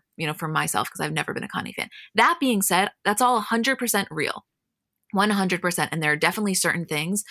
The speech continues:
when that comes into the conversation. Bringing Marilyn Manson into Baby on stage, I'm sorry, th-, that's not an excuse. That's not, uh, you know, that's al-, actually, I would say, almost offensive, um, to individuals struggling with bipolar disorder to use that as any sort of excuse.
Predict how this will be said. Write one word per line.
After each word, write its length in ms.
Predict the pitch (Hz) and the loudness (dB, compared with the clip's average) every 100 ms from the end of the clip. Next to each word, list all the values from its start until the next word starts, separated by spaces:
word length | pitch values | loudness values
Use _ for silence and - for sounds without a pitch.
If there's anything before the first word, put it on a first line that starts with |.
| - - | -14 -6
when 240 | 165 165 - | -2 -2 2
that 220 | 170 160 - - | 4 4 2 -6
comes 260 | 180 160 | -4 -4
into 120 | 160 | -4
the 80 | 165 | -4
conversation. 640 | 160 139 147 - - - - - - - | 0 0 0 -2 -2 -6 -8 -20 -4 2
Bringing 280 | 247 302 | 2 4
Marilyn 360 | 220 170 180 175 | 4 4 4 2
Manson 320 | 147 156 - | 0 0 -2
into 200 | 165 151 | -2 0
Baby 260 | 151 143 151 | 2 2 2
on 160 | 143 | -2
stage, 400 | 160 - 147 165 - | -2 -2 -2 -2 -6
I'm 80 | 165 | -4
sorry, 400 | 175 143 147 143 - | 0 2 2 0 -4
th-, 140 | - | -8
that's 240 | - 170 - | -2 -2 0
not 140 | 156 | 0
an 80 | 160 | -2
excuse. 480 | 156 - - - - | -4 -6 -6 -6 -2
That's 240 | 151 - | -2 0
not, 260 | 165 156 151 - - - - | 2 2 0 -6 -20 -10 -6
uh, 280 | - _ 104 | -6 _ -4
you 160 | 170 | 0
know, 100 | 156 | 2
that's 200 | 156 185 202 | 2 2 4
al-, 80 | - | 2
actually, 300 | 208 214 - | 2 2 4
I 100 | 190 | 4
would 120 | 190 | 4
say, 160 | 190 175 | 2 2
almost 320 | 170 165 165 | 0 -2 -4
offensive, 640 | - 165 165 - - - - _ _ - | -2 -2 0 -2 -4 -8 -14 _ _ -4
um, 320 | 156 113 139 - | 0 0 -2 -4
to 100 | - | -2
individuals 440 | 165 156 151 147 - | -2 0 -2 -2 -2
struggling 260 | 143 151 | -2 -2
with 100 | 151 | -2
bipolar 400 | 135 135 151 143 | -2 -2 -2 -4
disorder 300 | - - 143 | -4 -4 -4
to 140 | - 160 | -6 -4
use 180 | 151 143 | -4 -2
that 140 | - | -4
as 80 | - | -4
any 160 | - | -6
sort 200 | - - | -6 -8
of 80 | - | -8
excuse. 600 | - - - - - - | -10 -8 -10 -8 -8 -8